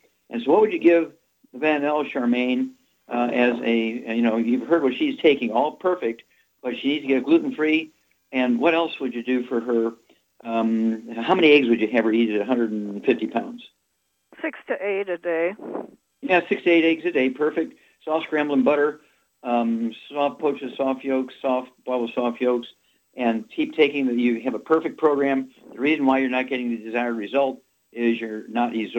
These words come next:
Speaker 1: absorbing efficiently. You may be only getting five percent of what you're supplementing with. Get your kids going on this. Get your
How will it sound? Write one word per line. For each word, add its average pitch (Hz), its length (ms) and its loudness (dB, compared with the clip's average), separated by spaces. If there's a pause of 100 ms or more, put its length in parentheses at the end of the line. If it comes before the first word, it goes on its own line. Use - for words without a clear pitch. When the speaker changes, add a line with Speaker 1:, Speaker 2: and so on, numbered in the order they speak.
Speaker 1:
absorbing 113 480 2
efficiently. 131 500 -2
You 110 80 0
may 117 220 -2
be 117 100 0
only 113 180 -4
getting 110 260 -4
five 113 200 -2
percent 117 240 -8
of 107 60 -6
what 110 160 -4
you're 107 80 -14
supplementing 123 440 0
with. 113 200 -2 (560)
Get 147 200 -2
your 120 120 0
kids 160 340 4
going 147 240 2
on 139 200 -2
this. 139 160 -4
Get 117 260 -6
your 107 300 -4